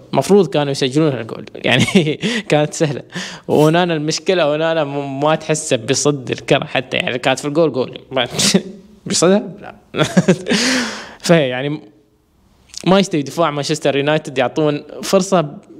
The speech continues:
بهالسهولة يعني. كنا نشوفها في مواسم قبل، موسم اللي طاف وعلى سولشاير يعني، <laughs> هذا أكيد. بس يعني مو مقبول، مو مقبول. النقطة الرابعة،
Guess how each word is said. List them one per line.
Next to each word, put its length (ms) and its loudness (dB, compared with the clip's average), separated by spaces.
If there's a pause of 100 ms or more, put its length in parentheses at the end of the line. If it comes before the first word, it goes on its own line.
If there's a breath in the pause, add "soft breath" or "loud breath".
(300)
بهالسهولة 680 4
يعني. 360 -2 (120)
كنا 160 4
نشوفها 320 0
في 160 -6
مواسم 400 0
قبل، 300 0
موسم 400 0
اللي 120 2
طاف 340 0
وعلى 600 0
سولشاير 680 0
يعني، 320 -2
<laughs> 60 -4
هذا 280 2
أكيد. 380 0 (460 loud breath)
بس 420 2 (1080 loud breath)
يعني 500 0 (500)
مو 120 6
مقبول، 440 -4 (220)
مو 140 4
مقبول. 440 -2 (1400 loud breath)
النقطة 300 4
الرابعة، 380 -2